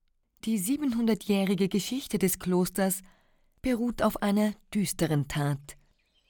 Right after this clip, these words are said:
Lassen Sie uns in das Jahr dreizehnhundertacht zurückgehen. Der Morgentau glitzert auf der Wiese.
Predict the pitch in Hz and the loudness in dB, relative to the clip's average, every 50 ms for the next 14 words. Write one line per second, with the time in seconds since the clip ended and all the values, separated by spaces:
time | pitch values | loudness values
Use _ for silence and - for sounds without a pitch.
0 | _ _ _ - 240 262 - - - 190 156 - 170 - 139 147 147 151 - - | _ _ _ -4 -2 -2 0 0 0 0 2 2 2 2 2 0 0 0 -2 -2
1 | - 165 156 165 165 - - 185 175 175 185 208 233 233 - - - 175 160 160 | -2 0 2 2 0 0 0 0 2 2 2 0 -2 -4 -4 -2 0 0 0 0
2 | - - 202 185 190 208 226 214 - - 165 143 - - - - - - 170 147 | 0 0 0 2 2 0 0 0 0 -2 -2 -2 -4 -8 -12 -8 -6 -4 -2 -2
3 | 156 - - - 170 160 147 147 147 156 147 147 - - - - - - - - | -4 -4 -4 -4 -2 0 0 0 0 0 -2 -6 -10 -18 -20 -20 -20 -20 -20 -20
4 | _ - - - - - - - _ _ _ - - - - - - _ _ _ | _ -20 -20 -20 -20 -20 -20 -20 _ _ _ -20 -20 -20 -20 -20 -20 _ _ _
5 | _ _ - - - - - _ - - - - - - - - _ _ - - | _ _ -20 -20 -20 -20 -20 _ -20 -20 -20 -20 -20 -20 -20 -20 _ _ -6 -2
6 | 196 180 165 175 180 196 220 - 208 170 - - 175 175 165 165 165 165 - - | 0 2 4 4 4 2 2 2 0 0 0 0 0 2 4 4 4 2 -2 -6
7 | - - _ _ _ _ _ _ _ _ _ _ _ - 214 226 - - 302 - | -18 -20 _ _ _ _ _ _ _ _ _ _ _ -4 -4 -4 -2 -2 -4 -4
8 | - - 160 151 139 - - 208 175 170 170 165 - - 147 147 139 | 0 0 0 0 0 0 -2 -2 -2 -2 -4 -4 -2 -2 -2 -2 -4